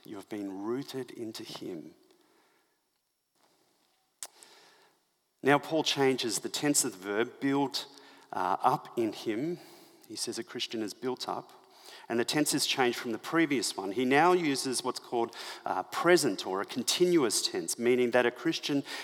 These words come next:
is to be continually built up in Christ. And the verb there has what's called a prefix to it, which is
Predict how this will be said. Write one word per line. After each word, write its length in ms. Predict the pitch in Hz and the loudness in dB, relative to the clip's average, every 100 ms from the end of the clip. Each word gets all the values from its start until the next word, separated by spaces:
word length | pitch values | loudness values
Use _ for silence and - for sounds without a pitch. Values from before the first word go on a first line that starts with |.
| - | 0
is 140 | 143 | 0
to 100 | - | 0
be 120 | 139 | -2
continually 1000 | 135 147 139 - - 170 170 160 151 143 | -2 0 2 2 4 6 8 6 4 2
built 480 | 123 - 135 135 - - | 0 -2 0 0 -4 -4
up 380 | - 101 - - - - _ _ _ _ _ _ - | 0 0 -2 -10 -20 -20 _ _ _ _ _ _ -6
in 240 | - 131 113 | -2 -2 -2
Christ. 840 | - 127 107 80 76 - - - - - - | -4 -2 0 -2 -6 -8 -8 -10 -16 -14 2
And 180 | 131 135 | 4 4
the 60 | |
verb 440 | 123 190 214 185 - | 6 8 8 6 6
there 180 | 127 | 6
has 260 | 120 123 - | 6 2 2
what's 220 | 120 - | 0 0
called 200 | - 131 | -4 -6
a 40 | 113 | -6
prefix 640 | - 196 196 - 175 - | 0 0 2 0 0 0
to 180 | - 123 | -2 -2
it, 100 | 107 | -2
which 180 | 110 - | -4 -4
is 140 | 107 | -6